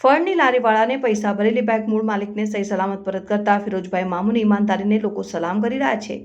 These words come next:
વિગતે જો વાત કરવામાં આવે તો મુસ્લિમ સમાજમાં હાલ ચાલતા રમજાન માસમાં રોજા છોડવા રોજિંદી, રોજિંદા ખરીદી મુજબ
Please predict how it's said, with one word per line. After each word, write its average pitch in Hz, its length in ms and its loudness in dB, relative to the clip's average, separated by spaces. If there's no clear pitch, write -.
વિગતે 320 400 4
જો 285 140 -2
વાત 254 240 0
કરવામાં 262 340 2
આવે 240 180 -2
તો 262 100 6
મુસ્લિમ 226 320 -2
સમાજમાં 208 540 -2
હાલ 220 240 -2
ચાલતા 190 320 0
રમજાન 190 400 0
માસમાં 214 400 0
રોજા 196 320 0
છોડવા 220 360 2
રોજિંદી, 202 440 0
રોજિંદા 330 380 6
ખરીદી 285 360 2
મુજબ 262 320 0